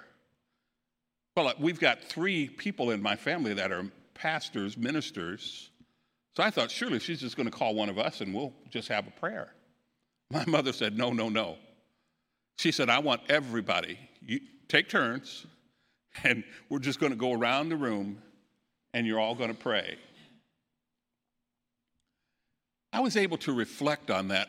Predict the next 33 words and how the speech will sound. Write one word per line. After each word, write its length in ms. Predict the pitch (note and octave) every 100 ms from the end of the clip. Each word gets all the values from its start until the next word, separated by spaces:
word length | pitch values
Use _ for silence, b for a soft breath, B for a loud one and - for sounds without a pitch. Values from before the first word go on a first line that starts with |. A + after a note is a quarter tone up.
| -
Why 340 | G#3 D#4 G#4 G4+
in 80 | F3
the 60 |
world 340 | A2+ C3+ D#3+ C3+
would 160 | G#2+
my 160 | B2+ E3
mom, 320 | B2 A#2 D3+
with 140 | G#2
three 280 | - - F#3+
kids 460 | - - D#3+ D#3+ D3
that 120 | A#2
are 100 | G2+
pastors, 1080 | - E3 D3+ - - E2+ A2 - - - - - _ _ _ _ _ _ _ _ _
why 220 | G3 A#3
would 180 | D4 C4+
she 320 | - - A3+
want 380 | G3+ C3+ E3 E3+
us 200 | D3 - -
all 220 | C3+ C#3+ -
to 100 | A2
take 400 | - C#3 D3+ -
turns 420 | B2+ A2+ A#2 A2+
and 180 | G#2 -
pray? 540 | - F#2+ D2+ D2+ - _ _ _ _ _ _ _ _ _ _ _ _ _ _ _ _ _ _ _ _ _ _
I 260 | B2+ E3 B3
believe 520 | E3 A#2+ A2+ A2 A2
that 100 | A#2+
it 80 | C3
was 160 | B2+ -
her 220 | F#3+ G3+
way 300 | C#3+ A2+ G#2
of 120 | G2+
saying, 600 | - G#2+ F#2+ F2 F#2